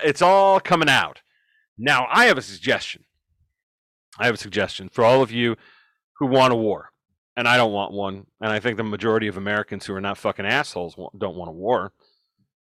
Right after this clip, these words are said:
I mean, there's a lot of assholes in this country, but usually these wars kinda pop up because the bank wants it, or, you know,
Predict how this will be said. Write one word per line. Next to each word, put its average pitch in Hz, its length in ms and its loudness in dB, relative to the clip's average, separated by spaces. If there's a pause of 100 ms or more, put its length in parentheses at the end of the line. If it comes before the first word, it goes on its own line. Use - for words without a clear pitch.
(100)
I - 20 -14
mean, 98 200 -10
there's 117 160 -4
a 135 40 2
lot 127 180 4
of 113 40 4
assholes 113 400 0
in 95 80 -10
this 92 140 -10
country, 90 340 -12
but 90 160 -10 (100)
usually 107 640 -6 (720)
these 110 160 -8
wars 113 280 2
kinda 101 200 -2
pop 107 320 0
up 104 140 0
because 95 260 -8
the 95 60 -14
bank 95 300 -4
wants 92 380 -6
it, 92 460 -10
or, 82 360 -14
you 98 120 -10
know, 80 260 -16